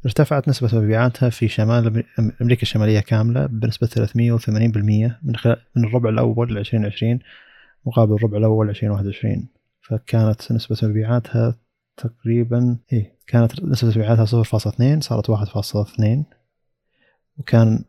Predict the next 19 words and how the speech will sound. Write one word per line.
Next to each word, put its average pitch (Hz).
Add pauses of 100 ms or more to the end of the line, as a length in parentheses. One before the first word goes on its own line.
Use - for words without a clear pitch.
ال-، 107
يعني 104
حجم، -
حجمها 110
في -
السوق - (320)
ثلا-، 123
ماخذة 117
واحد 107
بالمية 104
من 101
السوق، 117
الحين 113
صارت 104
ماخذة 104
ثلاثة 107
بالمية 104
من 104
السوق 107